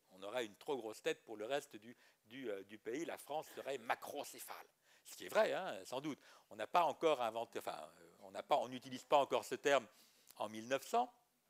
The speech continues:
mais en tout cas, la réalité est bien là. On n'utilise pas encore non plus cette idée qui avait été développée par cet autre géographe, Fernand Gravier,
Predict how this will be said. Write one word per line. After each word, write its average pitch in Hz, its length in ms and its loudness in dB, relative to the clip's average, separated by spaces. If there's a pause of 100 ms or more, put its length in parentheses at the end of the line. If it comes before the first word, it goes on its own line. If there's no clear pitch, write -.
(580)
mais 107 80 4
en 107 80 6
tout 139 100 -4
cas, 240 120 10
la 151 100 10
réalité 123 480 0
est 156 40 0
bien 139 180 4
là. - 140 0 (380)
On 113 80 -4
n'utilise 127 360 -10
pas 151 120 2
encore 127 260 2
non 120 100 -6
plus 139 160 -12
cette - 240 -12
idée 139 240 -6
qui - 100 -8
avait 101 140 -6
été 107 160 -10
développée 110 400 -6
par 113 160 -8
cet - 200 -12
autre 120 220 -8
géographe, 110 480 -4
Fernand 110 300 -8
Gravier, 113 440 -4